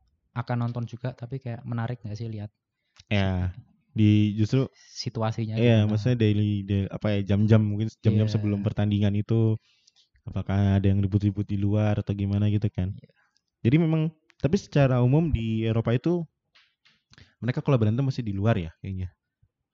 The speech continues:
Speaker 1: Kayaknya
Speaker 2: Mostly
Speaker 1: sih gitu,
Speaker 2: kali ya.
Speaker 1: karena nggak ada C C T V, ya ada C C T V tapi nggak kayak di dalam stadion nggak sih?
Speaker 2: Mhm. Dan maksudnya di, ketika di luar pun juga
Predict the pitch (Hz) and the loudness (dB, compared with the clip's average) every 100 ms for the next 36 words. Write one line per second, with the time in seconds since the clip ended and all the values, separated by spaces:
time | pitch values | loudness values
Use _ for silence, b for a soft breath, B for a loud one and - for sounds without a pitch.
0 | _ _ _ _ _ _ _ - 107 120 | _ _ _ _ _ _ _ -2 -2 0
1 | 123 131 101 92 90 104 139 139 - _ | 0 2 2 0 -2 -4 -4 -6 -12 _
2 | - 113 92 120 113 113 117 113 - - | -16 -14 -10 -8 -8 -6 -6 -8 -12 -12
3 | 110 117 117 120 123 117 120 143 - 135 | -10 -10 -10 -4 -4 -2 -4 -4 -6 -8
4 | 123 127 117 139 139 117 - 117 110 120 | -8 -8 -6 -6 -6 -8 -8 -8 -6 -6
5 | 110 110 107 113 110 110 104 107 107 110 | -6 -6 -8 -10 -10 -10 -8 -6 -4 -4
6 | 107 101 - _ _ - - - - - | -6 -10 -16 _ _ -20 -20 -18 -8 0
7 | 110 107 - 110 143 139 - 127 123 117 | 2 0 -4 -2 0 0 -2 -2 0 2
8 | 113 110 110 - 143 113 101 | 2 4 2 0 0 2 0